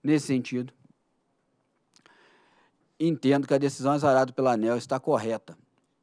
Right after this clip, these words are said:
ao enquadrar o registro do contrato no perfil convencional do vendedor como inadequado. Diante do exposto e na ausência de fatos novos alegados pelos agentes, entendo que a decisão exarada por meio do despacho seiscentos e oitenta e um de dois mil e vinte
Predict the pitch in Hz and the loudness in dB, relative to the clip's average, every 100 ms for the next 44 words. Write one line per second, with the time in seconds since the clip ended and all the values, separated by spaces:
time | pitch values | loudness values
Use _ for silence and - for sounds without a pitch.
0 | _ _ _ _ _ - 143 151 156 139 | _ _ _ _ _ 2 2 2 0 0
1 | 123 123 131 110 131 139 139 127 123 127 | 2 0 0 -2 -4 -6 -8 -8 -4 -6
2 | 123 123 117 - 127 135 135 139 127 110 | -6 -8 -8 -8 -6 -6 -6 -6 -4 -2
3 | 135 135 _ _ _ _ _ 120 139 135 | -2 -4 _ _ _ _ _ -4 -2 0
4 | 123 135 143 139 139 143 139 - 92 73 | 0 0 0 0 0 0 -2 -2 -4 -6
5 | - - 123 127 143 110 139 147 143 - | -12 -2 -2 0 -2 -2 0 0 -2 -10
6 | - 127 135 113 139 160 156 - 135 135 | -10 -4 -2 -2 -4 -4 -6 0 0 0
7 | 131 127 131 127 120 117 117 127 120 139 | -2 0 0 -2 -2 -2 -4 -6 -4 -4
8 | 113 120 131 139 147 139 139 139 143 139 | -4 -6 -6 -6 -6 -4 -4 -4 -6 -6
9 | - 131 139 139 120 123 120 - 123 120 | -8 -8 -4 -2 -2 -2 -4 -8 -6 -4
10 | 117 - 117 107 123 135 135 127 127 120 | -6 -6 -6 -4 -4 -2 0 -2 -4 -6
11 | 120 117 120 113 120 104 120 139 | -8 -6 -6 -4 -6 -6 -8 -8